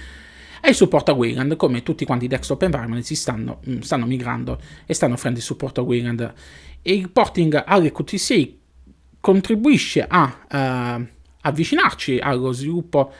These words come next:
eh, cioè a, a guadagnare il supporto completo a Wayland. Molte applicazioni e componenti di R X Q T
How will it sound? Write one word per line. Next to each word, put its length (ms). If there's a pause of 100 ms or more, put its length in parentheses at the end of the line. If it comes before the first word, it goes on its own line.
(500)
eh, 280
cioè 260
a, 240
a 100
guadagnare 440
il 80
supporto 680
completo 480
a 180
Wayland. 420
Molte 320
applicazioni 520
e 40
componenti 600
di 120
R 240
X 160
Q 160
T 260